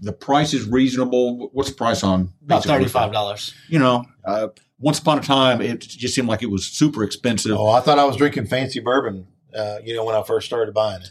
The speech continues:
Speaker 1: For real. But the, the truth is, uh, Woodford and Woodford Double Oak, uh, they're both great products. There's,
Speaker 3: Mm-hmm.
Speaker 1: you know, and you can get it anywhere. The price is right. Uh,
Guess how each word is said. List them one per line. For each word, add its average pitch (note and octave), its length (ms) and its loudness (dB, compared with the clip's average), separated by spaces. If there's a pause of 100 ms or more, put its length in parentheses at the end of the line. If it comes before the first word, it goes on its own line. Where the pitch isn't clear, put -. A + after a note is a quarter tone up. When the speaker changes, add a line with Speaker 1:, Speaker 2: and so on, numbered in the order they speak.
Speaker 1:
For A2 100 -2
real. G#2+ 300 2 (220)
But C3+ 140 4
the, - 100 -10 (100)
the - 80 -12
truth F3 320 2
is, D#3 340 4
uh, G#2 220 2 (180)
Woodford C3+ 480 0
and F#2+ 280 -2
Woodford G#2+ 260 -6
Double A#2 300 0
Oak, A#2+ 240 2
uh, G2+ 180 -2
they're G#2 260 -16
both B2 340 -2
great B2+ 340 0
products. C3 440 2
There's, G2 220 -2
Speaker 3:
Mm-hmm. G2+ 220 -16
Speaker 1:
you A#2+ 60 -16
know, G#2+ 340 -2
and C3 400 0 (480)
you F#2 140 -10
can F#2+ 100 -6
get D3 160 4
it E3+ 80 0
anywhere. F#3 360 4
The - 60 -8
price E3+ 320 2
is E3 100 0
right. D3+ 460 0
Uh, A#2 140 -4